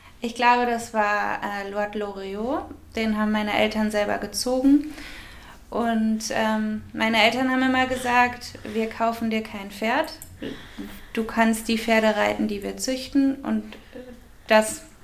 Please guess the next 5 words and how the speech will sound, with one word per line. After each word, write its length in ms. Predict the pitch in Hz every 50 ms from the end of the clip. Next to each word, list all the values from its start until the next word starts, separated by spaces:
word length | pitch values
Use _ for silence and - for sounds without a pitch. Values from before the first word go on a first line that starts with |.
| - - - -
musst 220 | 226 214 - -
du 60 | 220
voranbringen.“ 880 | 214 - 214 208 196 196 196 196 202 196 190 185 185 190 190 190 190 190 - - - - - - - - - - - - - -
Und, 420 | - 214 214 208 208 208 208 214 - 214
ähm, 420 | 208 202 202 202 202 202 202 202